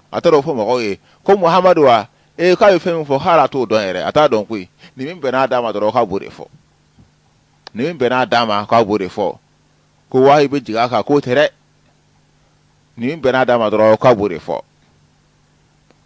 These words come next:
Ɔ, sabula sa, o tuma na, nin kelen, a y'a fɔ mɔgɔw ye tuguni. A ko, ayiwa, "Inni kuntu usarrifu Muhammadan kayfa shi'tu."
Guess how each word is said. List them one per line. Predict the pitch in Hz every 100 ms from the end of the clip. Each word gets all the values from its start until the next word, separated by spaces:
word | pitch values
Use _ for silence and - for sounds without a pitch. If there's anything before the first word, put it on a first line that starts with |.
| -
Ɔ, | 78 80
sabula | - - 196 151
sa, | 143 127
o | 135
tuma | 143
na, | 127 120
nin | 120
kelen, | 120 196 180 147 170 _ _ _ _ _ _ _ _ _ _ _ -
a |
y'a | 131 180
fɔ | 180 175
mɔgɔw | 151 160
ye | 160
tuguni. | - 151 151 156 175 _ _ _ _ _ _ _ _ _ _ _ -
A | 127
ko, | 175 175 180 185 180 151 -
ayiwa, | 131 131 123 - -
"Inni | 196 190 180 175
kuntu | 196 190 170 151 - _ _
usarrifu | 127 127 170 165 170 170
Muhammadan | 143 127 - 160 156 156 120 - _ _
kayfa | - 226 226 180
shi'tu." | 240 269 - 208